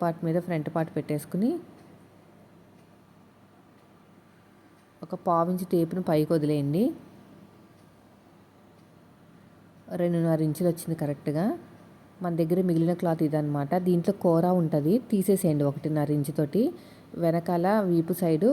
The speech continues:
మార్కింగ్ వేసుకో, అది కుట్టడానికి ఈజీగా ఉండటానికి. వీపు పార్ట్ సైడ్ కుట్టేటప్పుడు బ్లౌజ్ బ్యాక్ పార్ట్‌లో పట్టి అతకొచ్చు అనమాట. ఇప్పుడు మన దగ్గర ఉన్న క్లాత్ ఇది.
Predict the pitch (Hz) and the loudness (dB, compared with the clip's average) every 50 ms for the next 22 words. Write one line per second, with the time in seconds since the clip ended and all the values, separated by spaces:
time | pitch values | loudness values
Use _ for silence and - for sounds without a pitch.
0 | 294 240 190 165 151 151 - - 170 160 151 147 143 - - - - - 143 139 | 4 2 2 2 0 -2 -2 -2 -2 0 0 0 -2 -2 -6 -8 -6 -6 -4 -6
1 | 147 - - 180 160 - 170 180 170 180 175 - 180 160 151 151 165 156 165 151 | -6 -4 -4 -2 -2 0 2 2 2 2 0 0 0 0 2 2 0 0 0 0
2 | 147 147 135 - 135 131 131 123 - - - - - - - - - - - - | -2 -2 -2 -4 -4 -6 -6 -8 -10 -14 -16 -16 -20 -20 -20 -20 -20 -20 -20 -20
3 | - - - - - - 175 170 175 175 175 - - 180 175 170 170 - 175 160 | -20 -20 -20 -20 -20 -14 -8 -6 -4 -4 -6 -4 -4 -4 -4 -4 -4 -4 -2 -2
4 | 160 160 240 311 392 - - - - - - - - - - - - 190 156 - | 0 2 0 0 0 -4 -8 -16 -20 -20 -20 -18 -18 -18 -18 -10 -10 -8 -4 -4
5 | 175 165 175 165 170 165 160 151 160 156 160 156 - 185 156 151 143 147 143 - | -2 -2 -2 -2 -2 -4 -2 0 0 0 0 0 -2 -2 0 0 0 0 -4 -4
6 | - 156 147 147 - 208 226 226 - 170 - - 175 156 147 - - 151 - - | -4 -4 -4 -2 -2 -2 -2 0 0 -4 -2 -2 -2 -4 -4 -4 -8 -8 -8 -6
7 | - 135 139 135 127 123 127 - - - - - - - - - - - - - | -8 -6 -6 -6 -6 -8 -8 -12 -14 -14 -18 -20 -20 -20 -20 -20 -20 -20 -20 -20
8 | - - - - - - - - - - - 190 165 190 196 190 185 170 165 160 | -20 -20 -20 -20 -20 -20 -20 -20 -20 -12 -12 -8 -6 -4 -4 -2 -2 -2 0 0
9 | 165 160 165 170 175 170 165 160 165 160 151 156 156 - 175 156 151 175 | 0 0 0 -2 -2 -2 -2 -2 -2 -2 -2 -2 0 -2 0 2 2 2